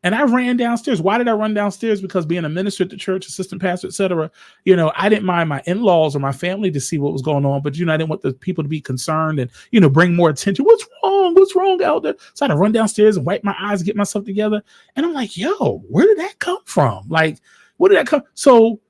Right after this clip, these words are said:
this season, not just losing my father, but sometimes the holiday season brings forth emotions 'cause I'm already checking myself. I, I, I,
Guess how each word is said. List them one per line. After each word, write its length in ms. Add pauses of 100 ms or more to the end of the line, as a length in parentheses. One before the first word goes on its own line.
(360)
this 180
season, 1080 (680)
not 280
just 260
losing 320
my 120
father, 360
but 80
sometimes 300
the 80
holiday 380
season 500 (320)
brings 340
forth 500
emotions 640
'cause 140
I'm 140
already 340
checking 300
myself. 400 (320)
I, 180 (260)
I, 100
I, 40